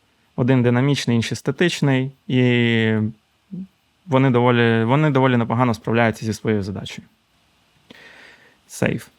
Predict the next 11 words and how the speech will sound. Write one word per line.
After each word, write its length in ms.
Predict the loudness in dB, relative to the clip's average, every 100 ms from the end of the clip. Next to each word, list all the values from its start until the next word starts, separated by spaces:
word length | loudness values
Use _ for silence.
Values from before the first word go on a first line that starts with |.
| _ _ _ _ _ _ _ _ -20 _ _ _ _
Після 260 | 0 2 2
того, 440 | 2 2 2 -2 -2
як 200 | 0 2
ми 200 | 2 2
зробили 560 | 2 2 4 4 2 0
отакі 300 | -2 0 2
базові 380 | 2 2 2
налаштування 800 | 2 2 -2 -2 0 2 2 0
фільтрів 420 | 0 -4 0 0 0
і 40 |
підів, 360 | -2 0 0